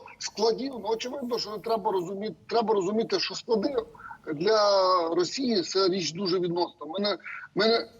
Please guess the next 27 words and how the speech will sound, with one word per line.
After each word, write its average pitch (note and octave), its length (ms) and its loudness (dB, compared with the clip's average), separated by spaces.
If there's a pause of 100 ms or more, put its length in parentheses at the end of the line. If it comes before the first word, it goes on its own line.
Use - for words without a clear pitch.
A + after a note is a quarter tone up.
не G#3+ 160 4
володіємо G3 840 4
інформацією F3 880 -2
сьогодні E3+ 460 2 (240)
про D3+ 100 -8
те, G3+ 180 2
які G3+ 280 2
склади F3+ 440 2
там E3+ 220 -2
є E3+ 180 2
в E3+ 60 4
Росії F3 520 2 (220)
за B2 160 0
Уралом. D4+ 480 2
Е, - 640 -20 (220)
враховуючи, G#3 760 0
е, G#3 160 2 (1500)
поту-, G3 420 2 (420)
потенціал F#3+ 800 2
потужності F3 840 -2
самої G3 420 2
Росії, F#3+ 560 0
е, D3+ 60 -6 (1500)
військово-промислового G3 1040 4
комплексу, D3+ 480 -4
очевидно, G3 580 2
що F3 260 2